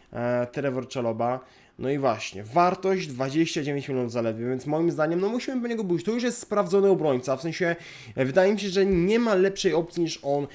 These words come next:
skoro zna już ten zespół, grał u nas dwa lata, więc myślę, że możemy go kupić na stałe. Tylko pytanie, ile będzie chcieć za niego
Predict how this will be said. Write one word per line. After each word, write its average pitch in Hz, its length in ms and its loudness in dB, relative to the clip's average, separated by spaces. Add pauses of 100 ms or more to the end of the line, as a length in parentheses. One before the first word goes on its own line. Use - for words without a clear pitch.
(140)
skoro 170 300 -2
zna 165 220 0
już 185 160 0
ten 165 140 -2
zespół, 139 360 -2
grał 160 280 2
u - 20 2
nas 160 180 0
dwa 131 200 -2
lata, 139 300 0
więc 135 220 -4
myślę, 147 260 -4
że 143 100 -2
możemy 139 320 -2
go 135 80 0
kupić 127 280 -8
na 131 100 -6
stałe. 117 440 0 (260)
Tylko - 140 -10
pytanie, 175 380 0
ile 190 380 2
będzie 165 220 0
chcieć 156 240 -4
za 147 100 -4
niego 147 160 -4